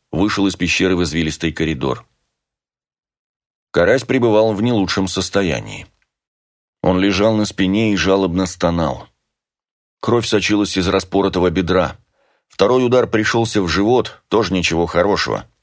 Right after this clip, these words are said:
Этот, по всей видимости, не жилец. Андрей присел на корточки. Карась щурился,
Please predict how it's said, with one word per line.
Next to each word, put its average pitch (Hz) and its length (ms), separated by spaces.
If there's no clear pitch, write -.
Этот, 95 300
по 101 100
всей 90 200
видимости, 85 600
не 87 240
жилец. 78 520
Андрей 95 320
присел 113 340
на 113 140
корточки. 85 600
Карась 90 320
щурился, 101 720